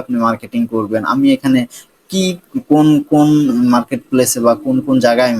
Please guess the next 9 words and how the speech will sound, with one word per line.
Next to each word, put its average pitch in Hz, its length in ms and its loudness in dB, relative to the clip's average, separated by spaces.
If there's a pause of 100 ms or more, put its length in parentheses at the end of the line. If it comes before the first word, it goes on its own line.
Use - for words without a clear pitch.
মার্কেটিং 110 400 -6
করি, 113 180 -6
যেমন 117 220 0
আমি 113 180 -2
Pinterest-এ 127 580 0
মার্কেটিং 110 320 -10 (120)
করি, 110 200 -8 (180)
Quora-তে 127 440 2 (120)
মার্কেটিং 113 340 -6